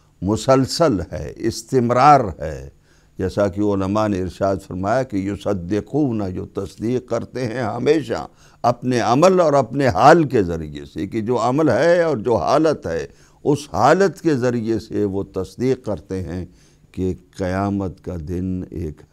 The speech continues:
है कि जो पचास हज़ार साल तक लंबा है और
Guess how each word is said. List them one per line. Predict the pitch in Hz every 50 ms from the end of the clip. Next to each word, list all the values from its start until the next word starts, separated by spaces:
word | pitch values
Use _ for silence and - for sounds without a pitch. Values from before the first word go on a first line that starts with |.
| _ -
है | 85 98 98 95 92 90 87 90 - _ _ _ _ _ _ _ _ -
कि | 92 87
जो | 85 92 90 85 - -
पचास | 92 90 - - 104 110 110 110 104 - - - _ - -
हज़ार | 87 90 92 92 92 90 85
साल | - - - - 85 90 90 90 82 73 -
तक | - 80 76 - -
लंबा | 80 80 82 87 87 87 92 90 85
है | 80 85 85 85 80 80 - _ _ _ _ _ _ _ _ -
और | 92 92 92 92 92 90 92 87 85